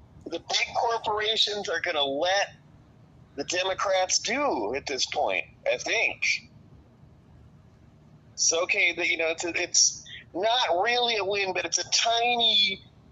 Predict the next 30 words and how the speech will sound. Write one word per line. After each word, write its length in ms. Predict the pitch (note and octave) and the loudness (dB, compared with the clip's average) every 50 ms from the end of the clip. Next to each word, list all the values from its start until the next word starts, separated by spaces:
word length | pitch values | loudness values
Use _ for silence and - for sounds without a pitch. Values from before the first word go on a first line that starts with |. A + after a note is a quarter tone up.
| - - | -14 -6
half 440 | - - - G#3 G3+ G#3+ A3 A3+ G#3+ - | -4 0 0 2 2 2 2 2 2 2
a 120 | G#3 G3 F3+ | 0 0 0
win 300 | F3 F3+ F3 E3+ E3+ D#3+ E3 | 2 0 0 -2 -2 -2 -2
for 120 | E3+ E3+ | -2 -2
the 100 | E3 E3+ | -2 -2
Democratic 640 | - - E3+ E3 E3 D#3 - F3+ F3 E3 D#3+ D#3 D3 - - | -2 -2 -2 -2 -2 -2 -2 0 2 2 2 2 0 -2 0
base. 280 | F3 F3 E3 D3 C3+ - | 0 2 2 2 0 -2
But 100 | - D3+ C3+ - | -2 -4 -4 -4
this 260 | - F#3 G#3+ G#3+ - F#3+ | -4 -2 0 2 2 2
is 220 | F#3 F3 D#3+ - - - - - - - - - - - - - - - - - - | 0 -2 -2 -2 -2 -2 -2 -4 -4 -6 -6 -8 -12 -16 -20 -20 -20 -20 -20 -12 -8
the 100 | - D#3+ | -8 -4
maximum 640 | E3+ F3 F#3 G3 G#3+ A3 G#3+ - G#3 G#3 G3+ G3 F#3+ | -2 0 0 2 2 2 0 0 0 0 -2 -2 -2
that 120 | F#3 F#3 - - - | -4 -4 -6 -6 -4
the 140 | F3+ F3+ E3+ | -4 -2 -2
corporations, 1120 | - G#3+ G#3 G3 F#3 - F#3 F#3 F#3 F#3 F#3+ F#3 - F#3+ F3+ E3+ E3 D#3+ - - - - | 0 0 0 0 -2 -2 -2 0 0 2 2 2 2 2 0 -2 -2 -2 -2 -2 -2 -4
this 200 | - G3 G#3+ - | -6 -4 -2 -2
is 100 | A3 G#3+ | -2 0
what 160 | G3+ G#3+ F3 F3 | -2 -2 -2 -4
the 60 | F3+ | -4
corporations 760 | - - G3+ G3 F3+ - F3+ F3+ F3+ F3+ F3+ - F3+ E3 D#3 | -2 -2 -2 -2 0 -2 0 0 0 0 0 0 -2 -2 -2
are 100 | F3+ E3 | -2 -2
willing 400 | D#3 D#3 F3 F3+ F3+ F3 E3 D#3+ D#3 | -2 -2 -2 0 0 -2 -4 -4 -4
to, 240 | - F3+ F3 D#3+ D#3 | -4 -2 0 0 -2
to 220 | D3+ - - E3 | -2 -2 -4 -4
do 560 | C#3 C3 - E3+ E3 E3 E3 D#3+ D#3 D3 D3 - - - - - - - - - - - - - - - - - - - - - - - - | -4 -2 -2 -2 0 0 -2 -2 -4 -4 -6 -8 -14 -20 -20 -20 -20 -20 -20 -20 -20 -20 -20 -20 -20 -20 -20 -20 -20 -20 -20 -20 -20 -10 -4
right 260 | B2+ C#3+ D3+ D3 C3+ C3+ | -2 0 0 0 0 0
now. 600 | D3 D3 D3 C#3 C3+ B2+ B2 A#2+ A2+ A2+ A2+ A2 - - - - - - - - - - - - - - - - - - - - - - - - - - - | 0 2 2 2 2 2 2 2 2 0 -2 -4 -10 -20 -20 -20 -20 -20 -20 -16 -12 -10 -10 -10 -10 -14 -20 -20 -20 -20 -20 -20 -20 -20 -20 -20 -10 -4 0
Uh, 180 | - - - - - - - - - - - - - - - - - - - - - - | 2 2 2 0 -2 -6 -14 -18 -20 -20 -20 -20 -20 -20 -20 -20 -20 -20 -20 -10 -6 -2
and, 260 | C#3 C3+ B2+ B2+ B2+ B2 | -2 -2 -2 -2 -2 -2
and 460 | B2 B2+ B2+ B2 B2 A#2+ A#2+ A#2 | -2 -2 -2 -2 -4 -4 -6 -6